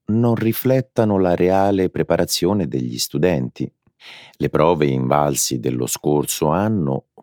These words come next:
prospettavano una situazione disastrosa, soprattutto al sud, dove la metà degli alunni non aveva raggiunto la sufficienza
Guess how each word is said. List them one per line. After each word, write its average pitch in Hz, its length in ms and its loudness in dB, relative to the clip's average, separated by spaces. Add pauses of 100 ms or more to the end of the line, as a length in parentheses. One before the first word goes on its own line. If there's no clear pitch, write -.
prospettavano 92 800 0
una 67 240 -2
situazione - 720 -2
disastrosa, 98 1080 -2 (160)
soprattutto 117 880 -2
al 80 100 2
sud, 65 580 -2 (680)
dove 69 140 0
la 69 80 2
metà 73 460 2
degli 67 340 0
alunni 98 500 2 (100)
non 78 280 0
aveva 71 420 2
raggiunto 65 720 -2
la 62 140 -4
sufficienza 98 880 -2